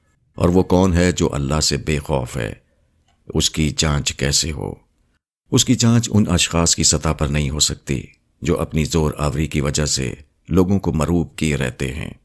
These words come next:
جن کی طاقت دیکھ کر لوگوں کو ان پر ہاتھ ڈالنے کی ہمت نہیں ہوتی۔ ان کے خلاف اگر لوگ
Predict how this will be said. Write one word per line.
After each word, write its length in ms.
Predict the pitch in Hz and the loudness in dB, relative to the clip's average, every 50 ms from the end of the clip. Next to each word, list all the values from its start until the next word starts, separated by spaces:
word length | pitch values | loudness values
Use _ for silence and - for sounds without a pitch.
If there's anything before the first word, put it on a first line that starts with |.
| _ _ _ _ _ _ _ _ _ _ _ - | _ _ _ _ _ _ _ _ _ _ _ -6
جن 180 | - 87 104 104 | -2 0 0 2
کی 120 | 98 98 | 0 0
طاقت 440 | - - 101 98 - 101 98 78 - | 0 0 0 0 2 0 0 2 2
دیکھ 200 | 98 101 98 - | 2 2 2 2
کر 120 | - 98 90 | 0 0 0
لوگوں 320 | 85 87 87 82 92 85 | 2 2 0 0 -2 -2
کو 120 | - 85 | 0 0
ان 80 | 85 85 | 0 0
پر 160 | - - 80 | 0 -2 -2
ہاتھ 300 | 78 78 78 78 - - | 0 0 -2 -2 -2 -4
ڈالنے 300 | - 71 71 71 76 78 | -4 -2 -2 -2 -2 -4
کی 240 | 78 - 76 71 78 | -4 -4 -4 -4 -2
ہمت 300 | 73 71 67 71 71 - | -2 -2 -4 -4 -4 -4
نہیں 160 | 76 71 64 | -4 -4 -4
ہوتی۔ 380 | 62 62 60 - - 65 53 - - _ _ _ _ _ _ _ _ _ _ _ | -4 -6 -8 -8 -8 -10 -10 -10 -14 _ _ _ _ _ _ _ _ _ _ _
ان 120 | - 117 117 | 0 2 2
کے 120 | 120 123 | 2 2
خلاف 360 | 110 - 107 110 113 110 - | 0 2 0 0 0 0 0
اگر 200 | - 95 90 92 | 0 0 0 0
لوگ 220 | 78 82 87 87 | 2 2 2 2